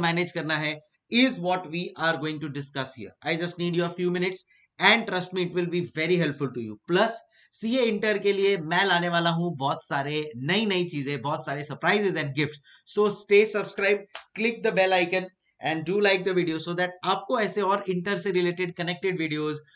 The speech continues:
मिलते जाए, which will be very helpful to you। And also you can share it with your colleagues or juniors and, uh, they can use the benefit। तो चलो आओ, without wasting much time, let's start and understand the strategy as such। So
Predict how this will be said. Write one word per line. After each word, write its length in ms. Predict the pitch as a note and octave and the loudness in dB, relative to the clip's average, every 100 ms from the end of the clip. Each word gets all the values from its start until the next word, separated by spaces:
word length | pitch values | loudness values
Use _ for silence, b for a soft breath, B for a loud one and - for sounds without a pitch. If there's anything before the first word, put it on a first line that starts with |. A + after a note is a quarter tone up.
| b A#2+ | b 0
मिलते 400 | E3+ C4 D#4 C4 | 4 4 6 6
जाए, 240 | F#3 E3 B - | 6 2 B -6
which 160 | F3 F3 | -4 -2
will 140 | F3 D#3+ | -2 0
be 60 | D#3 C#3+ | -2 0
very 180 | F3 D#3 | 2 0
helpful 280 | C#3+ D3 C#3+ | -2 -4 -6
to 80 | C#3 | -4
you। 120 | C3+ B2 - | -4 -6 -12
And 140 | C3+ D3 | -8 -6
also 200 | D3 D#3 | -4 -4
you 120 | D3 | -4
can 160 | D3 D3 | -6 -6
share 180 | D#3+ D#3+ F3 | -6 -4 -4
it 120 | F3 | -6
with 120 | D#3 D#3 | -6 -2
your 120 | E3 D#3+ | -2 -2
colleagues 320 | D3 D#3 D3 - | -4 -4 -6 -6
or 180 | D#3+ G3 F#3+ | 2 4 4
juniors 400 | F#3 E3 D#3+ E3 b b b - C3+ | 2 0 -2 -6 b b b -6 -2
and, 360 | C#3 C#3 C#3 C3+ | 0 0 -2 -2
uh, 100 | C3 C3 b b C3 | -4 -4 b b 8
they 100 | G#3+ E3 F3+ | 8 8 2
can 160 | E3+ | 0
use 160 | D#3+ D#3 | 0 0
the 80 | C3 | -2
benefit। 300 | B2 A#2+ B2+ | -2 -6 -8
तो 60 | - A3 | -4 2
चलो 140 | B3 | 6
आओ, 180 | A#3 B3 b b - | 6 6 b b -2
without 220 | F#3+ A#3 A3+ | 2 4 4
wasting 340 | G#3+ A#3+ A3+ | 2 0 -2
much 180 | G#3+ G#3+ A3 | -2 0 2
time, 240 | G#3 G#3+ b b D#3+ | 2 0 b b 2
let's 200 | G#3+ - - | 2 0 2
start 280 | G3 A3+ - - F#3 | 4 2 -2 4 4
and 180 | F#3+ - F#3+ | 4 -2 -2
understand 640 | G3+ A3+ - G3+ G#3 G#3 | 0 -2 0 0 0 0
the 60 | G#3 | -6
strategy 560 | - F#3+ F3+ G3 G3+ G#3+ | -2 0 2 0 0 0
as 100 | G3+ A3+ | 0 0
such। 260 | G#3+ - - - - _ _ _ _ _ _ - | 0 -2 -14 -18 -20 _ _ _ _ _ _ -10
So 240 | - G#3 | 4 8